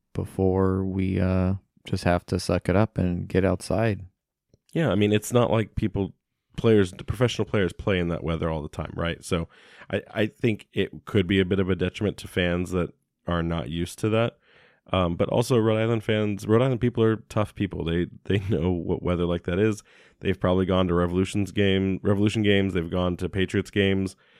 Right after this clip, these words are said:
Speaker 2: Like that, that's no different, right? Pats play all the way through. If they're in the, if they're in the postseason, they're playing in <laughs> January already anyways. So it's not like they're not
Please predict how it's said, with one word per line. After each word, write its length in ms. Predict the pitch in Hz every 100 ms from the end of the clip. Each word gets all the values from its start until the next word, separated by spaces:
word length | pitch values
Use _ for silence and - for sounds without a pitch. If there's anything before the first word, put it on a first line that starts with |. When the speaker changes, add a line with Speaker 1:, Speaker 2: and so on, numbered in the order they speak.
| _ _ -
Speaker 2:
Like 260 | 85 - -
that, 280 | 82 -
that's 240 | - 95 -
no 160 | 113
different, 360 | 104 110 - 71
right? 200 | 85 95 -
Pats 260 | - 98 -
play 220 | - 101
all 140 | 95
the 80 | 90
way 160 | 92 92
through. 600 | - 95 92 92 92 92
If 160 | - 87
they're 200 | 92 90
in 140 | 92
the, 180 | 90 90 - -
if 140 | 82
they're 100 | 92
in 80 | 90
the 80 | 90
postseason, 680 | 104 101 - 90 87 87 - _ _ _ _
they're 100 | 90
playing 340 | - 104 107
in 100 | 98
<laughs> 20 |
January 720 | 92 143 143 120 92 101 98 92
already 340 | 95 104 101
anyways. 400 | 110 87 82 87
So 220 | - 90
it's 120 | 85
not 120 | 92 90
like 140 | 95
they're 120 | 92
not 280 | 92 92 -